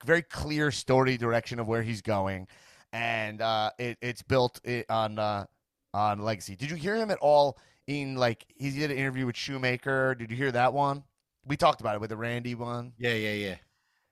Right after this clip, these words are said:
Speaker 1: So he was kinda saying, like, "Oh, I've done everything for everybody else and not, like, for myself." And I just thought there was something odd about it 'cause it was like,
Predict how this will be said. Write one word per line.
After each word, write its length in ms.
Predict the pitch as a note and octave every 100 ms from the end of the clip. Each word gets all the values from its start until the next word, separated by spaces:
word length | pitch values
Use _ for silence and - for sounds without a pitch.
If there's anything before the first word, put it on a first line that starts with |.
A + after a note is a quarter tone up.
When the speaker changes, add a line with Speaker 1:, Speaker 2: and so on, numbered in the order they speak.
| _ _ _ _ _ _ _
Speaker 1:
So 380 | - A3 G#3 F3 _ _ _ _ _ _ _ _ _
he 220 | C#3 C#3 G#3+
was 140 | G3+
kinda 220 | F#3+ A#3+
saying, 180 | A#3 G3+
like, 120 | D#3
"Oh, 80 | D3
I've 160 | D#3+ C3
done 140 | D#3
everything 260 | D#3 D3 B2+
for 140 | C3+
everybody 500 | C3+ C#3 C3 B2 B2
else 380 | B2 A#2+ A2+ G#2+
and 120 | A2+
not, 220 | A2+ A2+
like, 160 | A2+ G2
for 140 | B2
myself." 600 | G#2 F#2 - C#3 B2 F#2+ -
And 80 | C#3+
I 40 |
just 180 | - -
thought 160 | A#3+ _ _ _ _ _
there 80 | -
was 80 | D#3+
something 240 | F#4 F#4+ -
odd 240 | D#3 E3
about 240 | D3+ B2 A2+
it 60 |
'cause 160 | A2 B2
it 60 | B2+
was 140 | B2
like, 300 | C3 A2+